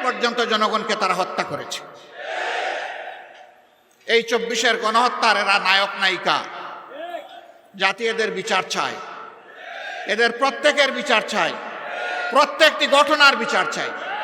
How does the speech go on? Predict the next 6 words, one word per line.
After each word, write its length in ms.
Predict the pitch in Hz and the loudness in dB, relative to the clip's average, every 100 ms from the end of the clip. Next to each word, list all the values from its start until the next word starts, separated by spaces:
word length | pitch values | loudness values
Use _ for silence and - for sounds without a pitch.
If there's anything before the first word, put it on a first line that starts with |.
| - - - - - | -6 -6 -6 -6 -4
এ 80 | 214 | -2
বিচার 300 | 220 240 208 | 2 2 2
অবশ্যই 400 | 208 208 214 190 | -2 -2 -2 -2
করতে 240 | 160 - 143 | -6 -8 -10
হবে। 220 | 131 - - - - - - - - - - - _ | -10 -12 -16 -20 -20 -20 -20 -20 -20 -20 -20 -20 _
তবে 380 | 214 247 277 | 2 8 8